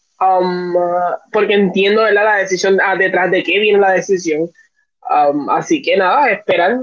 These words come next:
A mí me hubiera encantado ver algún tipo de trailer. Um, no va a pasar hasta que no tengan fecha, porque lógicamente la gente se olvida. Se empieza, y el año que viene va a estar bien pesado.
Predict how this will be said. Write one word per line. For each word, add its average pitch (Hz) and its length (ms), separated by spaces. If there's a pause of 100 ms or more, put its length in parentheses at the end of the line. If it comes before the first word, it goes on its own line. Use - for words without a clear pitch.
A 196 80
mí 220 80
me 226 60
hubiera 254 180
encantado 262 460
ver 240 120
algún 220 240
tipo 233 220
de 214 140
trailer. 185 480 (640)
Um, 143 840 (560)
no 196 220
va 214 120
a 226 40
pasar 247 300
hasta 220 180
que 196 60
no 190 80
tengan 196 320
fecha, 208 300
porque 208 220
lógicamente 180 480
la 185 100
gente 175 220
se 196 80
olvida. 180 480 (400)
Se - 140
empieza, 180 440
y 214 120
el 202 60
año 202 220
que 233 120
viene 226 220
va 220 80
a 196 40
estar 202 220
bien 214 420
pesado. 156 480